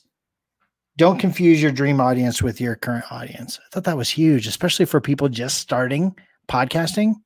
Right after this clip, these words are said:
Like, I remember when we were looking at starting this, and we had this conversation where we were like, "Gosh, who's gonna listen to this show?"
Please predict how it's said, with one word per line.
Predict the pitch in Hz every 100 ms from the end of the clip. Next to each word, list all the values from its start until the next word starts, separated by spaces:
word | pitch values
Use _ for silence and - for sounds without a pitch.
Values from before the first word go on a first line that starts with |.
| _ _ _ _
Like, | 156 143
I | 190
remember | 220 156 143
when | 135 135 131 117 - - - _
we | 147 156
were | 156
looking | 127 139 143 160 135
at | -
starting | 131 123 147
this, | 185 196 - _ -
and | 139 135 135
we |
had | 165 160
this | 135
conversation | - 135 123 - 104 - 143 - - - _ _ -
where | 135 131 127 120 - _ _ _ _ -
we | 139
were |
like, | 135 117
"Gosh, | - -
who's | - 202
gonna | 208 185
listen | 135 - 127
to |
this | 117
show?" | - 175 -